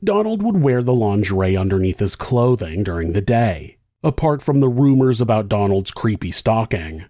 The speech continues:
no one knew what he really got up to in his spare time. If they had, they would have been more than just creeped out. By the time Donald made that confession, the investigators were convinced that he knew more than he was letting on about Helen's disappearance. But no matter what they said,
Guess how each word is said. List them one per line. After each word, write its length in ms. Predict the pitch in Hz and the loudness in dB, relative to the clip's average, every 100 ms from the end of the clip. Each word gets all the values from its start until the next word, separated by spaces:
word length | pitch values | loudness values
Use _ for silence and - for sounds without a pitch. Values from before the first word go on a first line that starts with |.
| - | -4
no 200 | 202 208 | 0 2
one 280 | 226 190 | 2 2
knew 140 | 147 143 | 4 4
what 160 | 147 | 2
he 100 | 135 | 0
really 320 | 143 131 139 135 | 0 2 2 2
got 280 | 131 123 | 0 2
up 180 | 139 147 | 0 0
to 220 | - 113 | 0 2
in 80 | 113 | 2
his 100 | 120 | 0
spare 300 | - 92 87 | -2 -8 -10
time. 500 | - 123 127 87 73 - _ _ | -2 2 2 0 -8 -20 _ _
If 180 | 185 175 | -6 -2
they 140 | 190 | -2
had, 500 | 147 180 160 147 139 | 0 0 2 0 0
they 80 | 165 | 0
would 160 | 185 190 | 2 2
have 140 | 170 | 0
been 160 | 175 175 | 0 2
more 320 | 196 165 165 | 4 2 0
than 160 | 165 165 | 0 0
just 260 | 110 - | -2 -6
creeped 380 | - 90 80 113 | -8 -8 -4 0
out. 400 | 113 107 - - _ _ _ _ - | 0 0 -4 -16 _ _ _ _ -4
By 220 | 127 120 | 0 0
the 100 | 117 | 0
time 320 | - 123 107 | 0 0 2
Donald 380 | 110 104 101 95 | 2 0 -2 0
made 220 | 104 104 | 0 0
that 200 | 101 95 | -2 -2
confession, 760 | - 90 120 117 - 87 80 85 - - | -2 0 0 0 0 -6 -8 -12 -10 0
the 140 | 196 | 2
investigators 800 | 202 185 180 - 185 196 185 170 | 2 2 -2 -2 0 2 2 0
were 160 | 165 151 | 0 -2
convinced 640 | - 147 127 117 120 - | 0 0 2 0 -2 -2
that 100 | 113 | 0
he 100 | 123 | 2
knew 220 | 120 117 | 4 4
more 320 | 110 107 107 | 4 2 2
than 140 | 110 113 | 2 2
he 100 | 117 | 2
was 180 | 113 | 2
letting 360 | 104 107 107 104 | 2 2 2 2
on 260 | 120 104 110 | 2 0 0
about 240 | 151 151 | 0 -2
Helen's 460 | 156 190 151 151 123 | 0 2 4 2 -2
disappearance. 1040 | 98 95 - 117 123 92 - - - - | -6 -6 -2 0 0 -2 -8 -18 -18 -6
But 180 | 151 180 | -2 0
no 160 | 170 175 | 2 2
matter 320 | 175 180 180 | 0 0 0
what 200 | 131 - | 0 -2
they 120 | 90 | -6
said, 580 | 82 127 117 85 87 | -4 0 0 -2 -8